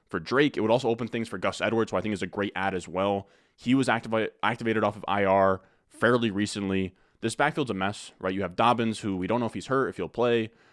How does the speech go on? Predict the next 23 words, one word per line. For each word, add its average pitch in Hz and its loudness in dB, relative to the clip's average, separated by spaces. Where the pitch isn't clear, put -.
We 98 -4
have 90 -2
Drake, 113 0
who's 101 0
looked 110 -2
good, 110 2
but 104 0
we 90 -2
know 95 -2
that 90 -4
that's 90 -2
only 95 -2
a - -6
flash 92 0
in 95 -8
the 82 -8
pan. 107 -4
And 92 -4
then 101 -2
we 113 0
have 95 -6
Gus 107 -2
Edwards 98 -2